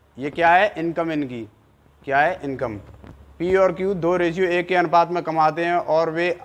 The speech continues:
पाँच रेशियो तीन में खर्च करते हैं तथा तीन रेशियो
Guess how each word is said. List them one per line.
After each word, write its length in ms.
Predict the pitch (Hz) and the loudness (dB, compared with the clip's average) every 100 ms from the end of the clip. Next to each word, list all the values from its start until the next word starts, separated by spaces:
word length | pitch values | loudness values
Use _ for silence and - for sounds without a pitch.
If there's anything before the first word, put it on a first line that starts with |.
| - 139 | -12 -4
पाँच 320 | 156 180 170 | 0 0 0
रेशियो 380 | 160 147 165 165 | -4 -4 -4 -4
तीन 300 | - 170 165 | -2 -2 0
में 180 | 175 | 0
खर्च 280 | 170 151 135 | 0 -4 -2
करते 320 | 143 135 123 | -2 -2 -2
हैं 140 | 131 120 | -6 -4
तथा 300 | 123 156 165 160 | -4 0 0 -2
तीन 320 | - 190 196 | -6 -4 -2
रेशियो 600 | 170 165 156 170 175 180 | -2 -2 -4 -2 -2 -2